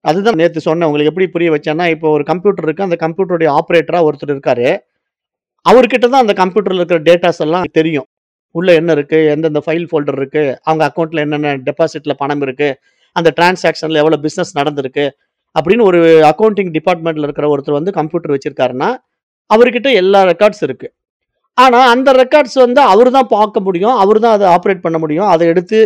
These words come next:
சேஞ்ச் பண்ண முடியும், எல்லா அத்தாரிட்டியும் அவர்கிட்ட இருக்கிற மாதிரி,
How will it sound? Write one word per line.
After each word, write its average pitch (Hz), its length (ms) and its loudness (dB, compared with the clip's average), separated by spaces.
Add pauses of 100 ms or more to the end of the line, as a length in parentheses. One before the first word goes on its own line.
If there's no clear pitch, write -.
சேஞ்ச் 185 320 -2
பண்ண 156 160 -4
முடியும், 147 360 -4
எல்லா 165 220 0 (140)
அத்தாரிட்டியும் 170 560 -4
அவர்கிட்ட 165 300 -6
இருக்கிற 143 240 -6
மாதிரி, 127 280 -4